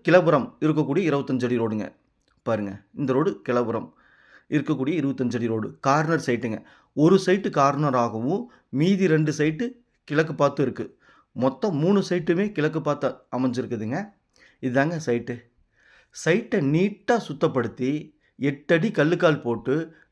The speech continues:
டைமண்ட் வலை போட்டு பாதுகாப்பா வச்சிருக்காங்க. இந்த சைட்டை மிஸ் பண்ணிடாதீங்க. இந்த சைட்டோட சிறப்பம்சங்கள்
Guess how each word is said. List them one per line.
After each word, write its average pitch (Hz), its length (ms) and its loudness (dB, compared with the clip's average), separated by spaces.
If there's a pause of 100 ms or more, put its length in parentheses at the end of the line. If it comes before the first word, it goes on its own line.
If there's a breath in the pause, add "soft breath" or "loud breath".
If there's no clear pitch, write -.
(120)
டைமண்ட் 156 400 2
வலை 123 240 2
போட்டு 135 560 -4 (300 soft breath)
பாதுகாப்பா 147 440 2
வச்சிருக்காங்க. 110 640 -4 (1200)
இந்த 160 300 2
சைட்டை 190 260 6
மிஸ் 165 280 2
பண்ணிடாதீங்க. 147 680 6 (160)
இந்த 139 280 2
சைட்டோட 180 440 4
சிறப்பம்சங்கள் 156 640 0